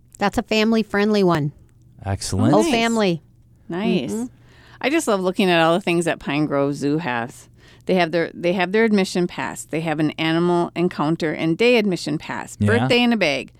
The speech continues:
Speaker 3: Create creature feature <laughs> and zoo admission. Director's package. Discovery tour and zoo admission. Making memories with Marnita.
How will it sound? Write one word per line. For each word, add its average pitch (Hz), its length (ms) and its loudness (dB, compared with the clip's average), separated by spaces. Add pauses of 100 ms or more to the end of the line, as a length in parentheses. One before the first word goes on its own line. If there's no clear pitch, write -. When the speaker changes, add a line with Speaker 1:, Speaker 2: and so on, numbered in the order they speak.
(400)
Speaker 3:
Create 208 400 0 (420)
creature 302 420 0
feature 285 460 2
<laughs> 294 40 4
and 349 200 8
zoo 330 260 4
admission. 190 640 0 (320)
Director's 220 480 -2
package. 151 580 -8 (140)
Discovery 220 560 -2
tour 208 540 0
and 180 160 2
zoo 196 160 2
admission. 160 580 0
Making 208 340 2
memories 196 440 2
with 180 180 -2
Marnita. 185 560 2